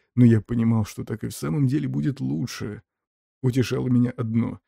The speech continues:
я шел через Королевский мост с чувством гордости —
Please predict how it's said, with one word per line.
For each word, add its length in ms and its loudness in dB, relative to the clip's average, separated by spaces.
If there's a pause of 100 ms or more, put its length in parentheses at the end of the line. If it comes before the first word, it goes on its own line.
(220)
я 180 -4
шел 220 -4
через 320 -4
Королевский 500 -8
мост 380 0
с 20 -20
чувством 540 -4
гордости — 800 -4